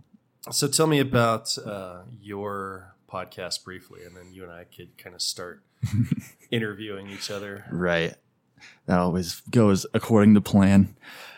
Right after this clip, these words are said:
Speaker 2: But, um, it, it's very similar to the format we're doing right now. It's interview-based. It's all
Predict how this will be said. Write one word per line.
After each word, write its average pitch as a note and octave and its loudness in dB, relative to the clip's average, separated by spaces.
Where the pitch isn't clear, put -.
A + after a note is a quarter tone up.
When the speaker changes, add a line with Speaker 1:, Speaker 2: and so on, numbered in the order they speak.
Speaker 2:
But, G#2+ 4
um, G#2+ 8
it, B2 6
it's A#2 4
very B2+ 8
similar A2 8
to G2+ 0
the F2+ 2
format F#2+ 6
we're G2 2
doing F#2+ 0
right E2+ -2
now. F2 0
It's E2+ 0
interview-based. F#2+ 4
It's F2 -4
all F2+ 0